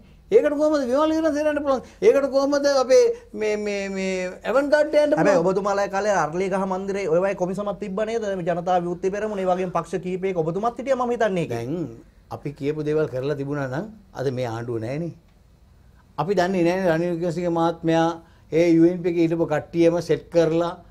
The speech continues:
Speaker 1: ඩීල් එකක් රාජපක්ෂලත් එක්ක දාගත්ත කියලා එක අපි දන්නේ නෑ. ඒක තමයි ජනතාව පෙරද්දුවේ. ර-, බලන්න මේකේ වෙනසක් දෙකක් තියෙනවා. හොඳට තේරුම් ගන්න මුළු රටේ ජනතාවට මේක කවුරුත් හිතන්නේ නැති එකක්. අද මෛත්‍රීපාල ජනාධිපතිතුමා කෝ?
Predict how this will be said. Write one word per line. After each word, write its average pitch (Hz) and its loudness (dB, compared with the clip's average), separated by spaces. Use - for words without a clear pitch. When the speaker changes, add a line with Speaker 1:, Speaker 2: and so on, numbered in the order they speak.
Speaker 1:
ඩීල් 175 2
එකක් 170 -2
රාජපක්ෂලත් 160 -2
එක්ක 156 -2
දාගත්ත 160 -2
කියලා 165 -2
එක 151 -4
අපි 135 -6
දන්නේ 170 -2
නෑ. 160 -4
ඒක 220 0
තමයි 170 0
ජනතාව 208 0
පෙරද්දුවේ. 185 -2
ර-, 127 -8
බලන්න 214 0
මේකේ 233 0
වෙනසක් 247 0
දෙකක් 190 0
තියෙනවා. 127 -4
හොඳට 190 0
තේරුම් 208 2
ගන්න 214 -2
මුළු 196 4
රටේ 170 0
ජනතාවට 185 0
මේක 190 -2
කවුරුත් 185 -2
හිතන්නේ 202 -4
නැති 175 -2
එකක්. 110 -6
අද 226 0
මෛත්‍රීපාල 277 2
ජනාධිපතිතුමා 247 0
කෝ? 214 2